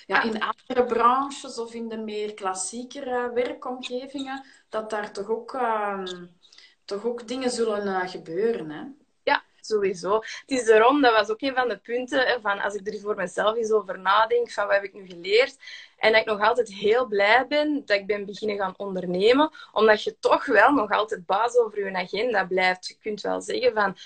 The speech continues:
Speaker 1: de kinderen en het huishouden, het is er allemaal bijgekomen. Maar toch is er toch nog altijd zo dat sprankeltje blijdschap van, "Oké, ik kan nog wel schuiven." En ik moet gewoon
Speaker 2: Mhm.
Speaker 1: zien dat het werk gedaan is. Ik heb zo recent een, een voorbeeldje gehoord van iemand dat voor een bank werkte,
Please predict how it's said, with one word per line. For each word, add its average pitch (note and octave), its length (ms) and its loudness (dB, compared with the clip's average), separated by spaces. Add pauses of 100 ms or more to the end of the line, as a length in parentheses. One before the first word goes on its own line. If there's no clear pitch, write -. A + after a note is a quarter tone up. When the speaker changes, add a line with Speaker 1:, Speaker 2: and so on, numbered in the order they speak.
(120)
Speaker 1:
de B3 160 0
kinderen G#3 500 0
en A3 100 0
het A3 160 -4
huishouden, G3 500 2
het G3 100 -12
is - 140 -12
er G#3 80 0
allemaal F#3 280 0
bijgekomen. B3+ 920 2 (340)
Maar G3 240 2
toch A#3+ 160 6
is C#4 200 2
er C4+ 120 2
toch A#3+ 180 4
nog B3 160 2
altijd A#3+ 320 8
zo A#3+ 100 2
dat G3+ 160 4
sprankeltje A#3+ 600 0
blijdschap G3 600 -6
van, G#3+ 200 -2
"Oké, A#3+ 420 -4
ik A3 220 -10
kan C4 300 4
nog F#3 220 -2
wel F3+ 220 -2
schuiven." A3+ 800 0 (220)
En G3+ 100 -4
ik G#3 60 -2
moet G#3+ 180 -2
gewoon G3 220 0
Speaker 2:
Mhm. F#3 140 -4
Speaker 1:
zien A3+ 160 0
dat A#3 120 6
het G3+ 160 2
werk G3 240 -2
gedaan G3+ 440 6
is. G3 160 -4
Ik - 320 -20
heb G#3+ 120 0
zo G3 280 0
recent A3 600 0
een, F#3+ 180 -8
een F#3 100 -6
voorbeeldje A#3+ 600 2
gehoord B3+ 400 6
van F#3+ 200 2
iemand G#3 400 0
dat F#3+ 160 -2
voor G3 140 -2
een F3+ 140 -6
bank F#3+ 280 4
werkte, C#4+ 580 -2